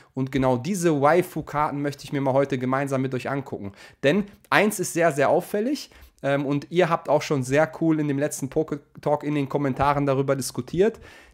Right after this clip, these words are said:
Diese Waifu-Trainer-Charaktere, die sind insbesondere in Japan sehr, sehr teuer, also die Karten, und im Englischen halt noch nicht. Und ich möchte mir heute mal mit euch angucken,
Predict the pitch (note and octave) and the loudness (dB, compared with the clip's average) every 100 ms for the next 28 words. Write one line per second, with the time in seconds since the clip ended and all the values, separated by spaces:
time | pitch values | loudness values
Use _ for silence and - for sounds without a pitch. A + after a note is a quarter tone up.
0 | - E3 E3+ E3 B2+ C#3 F#3 G3 - E3+ | -6 -2 2 4 4 4 4 2 -2 -6
1 | - E3+ F#3+ F3+ D3 C#3+ B2+ B2 - B2 | -4 -2 0 0 0 0 0 -2 -2 -2
2 | A#2 A2 A2 A2+ C#3 D#3+ - C#3 D3 C#3+ | -2 -4 -4 -4 -2 -4 -4 -2 0 2
3 | C3+ D3 - D3 C3+ B2 C#3+ C#3 C#3+ C3 | 2 2 0 -2 0 0 0 0 0 0
4 | - D3+ E3+ F3+ - A2+ A#2 A#2 G#2+ - | 0 2 4 2 0 -4 -4 -4 -8 -6
5 | C#3+ D3 F#3 G#3+ - - - _ C#3 C#3 | -2 -2 -2 -4 -6 -14 -20 _ -2 -2
6 | - _ C#3 - G#3 C4+ G3+ - G3 D4+ | -4 _ -2 2 4 6 4 4 2 0
7 | - - D3 E3+ E3+ F3+ G3 - B2 F#3 | -4 -2 -2 0 2 2 2 0 -2 0
8 | F#3+ F3 E3 D#3 F3 F3 D#3+ D#3+ D#3 C#3+ | -2 -2 0 2 2 2 0 0 0 -2
9 | - E3 - D#3+ D#3 | -2 -4 -2 -4 -4